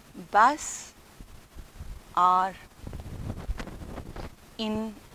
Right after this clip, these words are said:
an auto. She has option. Either she goes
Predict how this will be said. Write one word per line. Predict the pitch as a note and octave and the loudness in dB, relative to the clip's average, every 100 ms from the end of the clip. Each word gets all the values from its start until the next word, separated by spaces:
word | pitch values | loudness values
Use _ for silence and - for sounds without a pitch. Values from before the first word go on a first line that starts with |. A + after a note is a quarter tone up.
| - - - | -20 -10 4
an | F#3+ F#3 | 6 6
auto. | F3 D#3+ - F#3+ F3 - - - - - - - - - - - - - - - - - - - - - - - - - - - | 2 -2 -2 -6 -6 -8 -20 -20 -18 -18 -20 -20 -20 -20 -20 -20 -20 -20 -20 -20 -20 -20 -20 -20 -20 -20 -20 -20 -20 -20 -14 -4
She | - F4 | 2 6
has | D#4+ D#4 A#3 | 8 8 10
option. | F3+ - - F3+ - - - - - - | 8 6 0 0 -2 10 10 8 -10 -12
Either | F#3+ F#3 C4 - | -8 -2 -2 0
she | D4+ | -2
goes | A3+ C4 C#4+ | -2 -2 -4